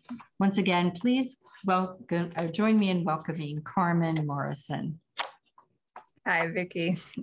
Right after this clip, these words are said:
Speaker 1: Hey, so there's a lot packed into that bio that
Speaker 2: <laughs> There is. Now, my husband wrote that, so I have to put
Speaker 1: Yeah,
Speaker 2: that out as
Speaker 1: yeah,
Speaker 2: a
Speaker 1: so
Speaker 2: disclaimer.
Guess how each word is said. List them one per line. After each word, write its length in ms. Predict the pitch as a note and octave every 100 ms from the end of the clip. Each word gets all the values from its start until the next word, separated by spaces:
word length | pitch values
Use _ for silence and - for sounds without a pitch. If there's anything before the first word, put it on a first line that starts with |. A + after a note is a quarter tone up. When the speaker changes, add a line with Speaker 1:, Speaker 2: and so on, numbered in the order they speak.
| - -
Speaker 1:
Hey, 640 | D#4 E4 C4+ A3 G3 F#3 F3+
so 320 | - B3+ B3+
there's 320 | C4+ D4 A#3+
a 40 |
lot 380 | G3 G#3+ A3+ - - -
packed 340 | A3+ G#3 G#3 A3+
into 380 | G#3+ - - G3
that 380 | F#3 E3+ F3 -
bio 520 | F#3 F#3 F3 E3 E3+
that 180 | F3 - -
Speaker 2:
<laughs> 160 | - -
There 180 | C4 B3+
is. 120 | A3
Now, 140 | C#4
my 120 | C#4 F#4+
husband 440 | F4 D#4 D#4 B3+
wrote 240 | A#3 G3 G3
that, 220 | F3 D3
so 140 | G3+
I 80 | G#3+
have 160 | C4 B3
to 60 |
put 60 | A3
Speaker 1:
Yeah, 340 | G3+ G3 G3
Speaker 2:
that 40 | F#3+
out 220 | - F4+
as 120 | G4
Speaker 1:
yeah, 220 | A#3+ G4+
Speaker 2:
a 200 | G4 G4
Speaker 1:
so 180 | - A3+
Speaker 2:
disclaimer. 580 | A3 C4+ C#4 F#3+ B3